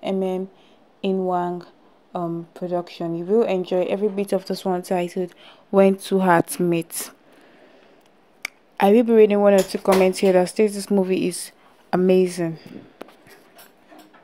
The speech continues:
Martian said, "This movie itself is top notch. Once again, kudos to M M for a job well done, as well as,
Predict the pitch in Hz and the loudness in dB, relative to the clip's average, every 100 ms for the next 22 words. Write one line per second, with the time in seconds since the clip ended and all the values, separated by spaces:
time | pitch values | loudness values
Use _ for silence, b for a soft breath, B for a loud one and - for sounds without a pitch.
0 | _ - _ _ _ _ b b b b | _ -20 _ _ _ _ b b b b
1 | _ _ _ _ - 214 233 233 254 247 | _ _ _ _ 0 2 2 4 4 6
2 | 247 - - 208 208 202 196 - b b | 4 -2 2 6 6 4 0 -10 b b
3 | b b b - 240 - 214 208 208 196 | b b b -4 -4 0 -2 0 -2 -2
4 | - 202 190 190 - 185 - - 202 202 | -2 2 2 2 -8 -10 -10 0 0 0
5 | 196 185 185 - - b b b - 208 | -2 -2 -4 -10 -20 b b b -6 2
6 | 214 220 - 196 185 190 190 190 190 - | 2 0 -4 -4 -2 0 0 -2 -6 -6
7 | 208 208 202 - - 185 190 190 190 190 | -2 -2 -4 -10 -6 -2 -2 -4 -4 -2
8 | 185 180 - - 190 175 190 190 190 180 | -2 -2 -8 -10 -10 -2 0 0 0 -2
9 | 180 175 175 175 b b b b - 180 | -2 -4 -6 -6 b b b b -8 -4
10 | 180 196 185 180 - | 0 4 4 2 -6